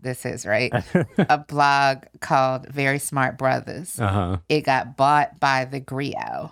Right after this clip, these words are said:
Speaker 2: Okay.
Speaker 1: At, or the Root, one or the other. I think it was bought by the Root and then went to the Griot somehow. Anyway, sold it. Like, this
Speaker 2: Mm-hmm.
Speaker 1: was just a thing they were doing, and they created this huge following. And he talked about, like, all the lessons he learned
Speaker 2: Yeah.
Speaker 1: in that process.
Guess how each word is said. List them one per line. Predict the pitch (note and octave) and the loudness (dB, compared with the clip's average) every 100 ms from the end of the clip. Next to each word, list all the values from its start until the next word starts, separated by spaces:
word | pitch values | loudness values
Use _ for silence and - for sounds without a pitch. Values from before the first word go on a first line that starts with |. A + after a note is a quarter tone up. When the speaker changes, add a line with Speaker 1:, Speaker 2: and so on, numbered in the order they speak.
| A#2+ | 0
Speaker 2:
Okay. | A2 A2+ G#2 F#2+ - _ - | 2 2 0 -2 -10 _ 0
Speaker 1:
At, | A#2+ - | 0 4
or | D#3+ | 4
the | C#3 C3 | 4 -2
Root, | C3+ C3 B2 D3+ | 0 0 -2 0
one | D#3 D3 | 0 0
or | C#3 | -2
the | B2+ | 0
other. | A2+ A2+ | 0 2
I | C3 | -2
think | D#3+ D3 | -2 -4
it | D3+ | -4
was | C3 - | -4 -2
bought | C3 B2+ | 0 2
by | C3+ C3 | 2 0
the | C3+ | -2
Root | C3 C3 B2+ B2 | -2 0 0 -2
and | - B2 B2 | -4 -4 -4
then | A#2+ | -4
went | B2 - | -4 -6
to | B2 | -8
the | |
Griot | B2 A#2+ B2 C3 | -4 -2 -2 -2
somehow. | C3+ C3+ A#2+ | -4 -2 -2
Anyway, | D#3 D#3 C3+ G#2+ C3+ C#3+ B2 - _ | 0 0 -2 -4 -12 -12 -14 -16 _
sold | - F#3 F3+ E3 | -2 2 2 2
it. | C3+ - | -2 2
Like, | A#2 A2 G#2+ | 4 4 4
this | G2 | 2
Speaker 2:
Mm-hmm. | G2 | 2
Speaker 1:
was | D3+ | 0
just | D#3 E3 | -2 -4
a | |
thing | - C#3 C#3 | -2 -2 0
they | B2+ B2 | -2 -2
were | B2+ | -4
doing, | B2 B2+ C3 B2+ | -4 -4 -4 -4
and | A2+ | -6
they | B2 | -8
created | - D3 B2 A#2+ | -4 -2 -2 -4
this | B2 | -6
huge | - B2+ - | -6 -8 -2
following. | A#2+ G#2+ A#2+ A2 | 0 0 0 -6
And | B2 | -6
he | D#3+ | -8
talked | E3+ - G#3+ - | -6 -4 -4 -4
about, | A#2 G2+ A2 - - _ | -2 0 0 -4 -20 _
like, | C3 | -2
all | - C3+ B2+ | 4 4 4
the | B2+ | -2
lessons | A2 A2+ - B2+ - | -4 -4 -6 -8 -8
he | G#2+ | -10
learned | G2+ F2+ D#2 F#2+ | -8 -8 -6 -2
Speaker 2:
Yeah. | G2 F2 E2+ - _ | 0 0 -4 -12 _
Speaker 1:
in | C3+ | -2
that | C3 - | 0 0
process. | - B2 C3 B2 B2+ | 0 -2 -2 -2 -2